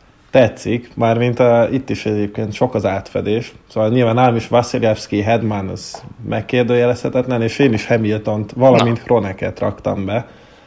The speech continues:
Speaker 1: Ö, amikor legutóbb néztem, akkor Hronek talán házi
Speaker 2: Szerintem
Speaker 1: pont
Speaker 2: most is
Speaker 1: király
Speaker 2: az.
Speaker 1: volt, ö, Detroitban védőként. Igen, úgyhogy, ö, én e fölött nem tudtam szemet hunyni, amellett én egyébként, ö,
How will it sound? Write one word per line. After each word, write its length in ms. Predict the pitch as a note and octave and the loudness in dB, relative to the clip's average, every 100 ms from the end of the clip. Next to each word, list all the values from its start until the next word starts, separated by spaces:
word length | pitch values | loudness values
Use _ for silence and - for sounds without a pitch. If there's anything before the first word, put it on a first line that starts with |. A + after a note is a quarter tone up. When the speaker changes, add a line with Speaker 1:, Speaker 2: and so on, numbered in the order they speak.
| - _ _ | -20 _ _
Speaker 1:
Ö, 80 | - F#2+ | -8 -4
amikor 500 | G2 G2+ G#2+ A#2 C3 | 0 0 0 4 6
legutóbb 320 | C#3+ C3+ B2 | 6 6 4
néztem, 280 | D3 C#3 C#3 | 4 4 2
akkor 200 | B2 C3 | 4 0
Hronek 320 | B2+ B2+ B2+ | 2 2 2
talán 180 | - C3 | 4 4
házi 100 | A#2 | 6
Speaker 2:
Szerintem 280 | C#3+ D3+ B2 | 4 2 2
Speaker 1:
pont 120 | - | 4
Speaker 2:
most 160 | C3+ - | 2 4
is 80 | C3+ | 4
Speaker 1:
király 160 | B2 | 4
Speaker 2:
az. 140 | F2+ - | 0 -4
Speaker 1:
volt, 240 | G2 - - _ _ _ _ | -8 -10 -20 _ _ _ _
ö, 380 | - G2 F#2+ F2 | -6 -4 -4 -4
Detroitban 680 | - G#2+ G#2 G#2 G2+ G#2+ G#2+ | -4 -4 0 0 0 0 0
védőként. 720 | G#2+ G2+ G#2 G#2 G#2+ A2+ A2+ - _ _ _ _ _ - | 0 2 0 0 -2 -4 -6 -16 _ _ _ _ _ -10
Igen, 340 | - G#2+ G2+ G#2 | -4 -2 0 -2
úgyhogy, 420 | A2 - A#2 G#2+ | -4 0 0 4
ö, 220 | A2+ A2+ A2+ - - | 4 4 2 -6 -12
én 220 | - B2+ | -2 0
e 100 | B2+ A#2+ | 2 2
fölött 280 | B2+ A2+ | 2 2
nem 140 | A2 F#2+ | 0 -6
tudtam 320 | - - G2+ | -6 -4 -4
szemet 400 | - A2 G#2+ G#2+ | -2 -2 -2 -2
hunyni, 340 | B2 B2 B2+ | 0 2 4
amellett 540 | C3+ B2+ A#2+ A#2+ B2 B2 | 6 6 4 4 4 2
én 180 | A#2+ A#2+ | 0 2
egyébként, 460 | B2 B2 B2 A#2+ | 0 2 0 2
ö, 200 | B2 B2 | 2 2